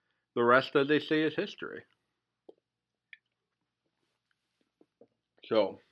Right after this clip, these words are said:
with that said, Packers and the Colts. Um, Packers fall in overtime, as we know, thirty-four thirty-one. Packers had a twenty-eight fourteen lead at halftime.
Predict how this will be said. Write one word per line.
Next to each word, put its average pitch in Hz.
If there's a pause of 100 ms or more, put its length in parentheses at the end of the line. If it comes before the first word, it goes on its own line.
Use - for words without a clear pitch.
(160)
with 143
that 156
said, 156 (240)
Packers 151
and 135
the 143
Colts. -
Um, 101 (1400)
Packers 220 (240)
fall 180
in 170
overtime, 127 (160)
as 123
we 127
know, 113
thirty-four 120
thirty-one. 113 (1600)
Packers 123
had 120
a 113
twenty-eight 117
fourteen 120
lead 117
at 123
halftime. 117